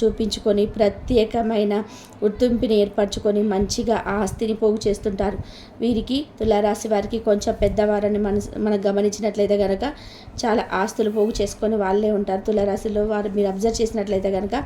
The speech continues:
ఇక ముఖ్యంగా తులారాశి వారు కోటేశ్వర్లు అయినా కానీ, పేదవారైనా కానివ్వండి, మనం చేసే పనులను బట్టే ఉంటుందన్నమాట. ఎవరు కోటేశ్వర్లు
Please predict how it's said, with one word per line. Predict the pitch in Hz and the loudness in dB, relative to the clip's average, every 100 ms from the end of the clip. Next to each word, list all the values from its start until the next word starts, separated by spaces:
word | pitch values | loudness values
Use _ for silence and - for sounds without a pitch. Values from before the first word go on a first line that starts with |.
| - - - - - | -6 -10 -14 -14 -8
ఇక | 240 233 | -2 0
ముఖ్యంగా | 220 208 262 220 214 262 311 - - - | 0 0 0 0 2 0 -4 -14 -14 -2
తులారాశి | 226 208 208 208 220 | 2 4 4 2 0
వారు | 214 202 208 359 - - - | 0 0 2 2 0 -8 -8
కోటేశ్వర్లు | - 208 233 247 - 240 220 208 | -2 0 2 0 -2 0 2 2
అయినా | 202 208 | 2 0
కానీ, | 208 214 233 285 - | -2 -2 0 -2 2
పేదవారైనా | 208 202 202 202 202 196 208 | 2 4 2 2 2 2 0
కానివ్వండి, | 254 220 196 190 190 190 - - - - - | -2 0 0 0 0 -2 -6 -12 -14 -10 -4
మనం | 220 226 | -2 0
చేసే | 214 233 220 226 | -2 -4 0 -2
పనులను | 208 220 214 226 220 | 0 0 2 2 2
బట్టే | 202 196 - 240 294 - - - | 0 -2 0 -2 -2 -10 -8 -4
ఉంటుందన్నమాట. | 214 214 208 196 196 196 202 - - - - | 0 0 0 0 -2 -2 -4 -8 -20 -6 2
ఎవరు | 196 233 254 | 4 4 2
కోటేశ్వర్లు | 240 202 208 208 - 196 214 | 0 2 2 0 0 0 0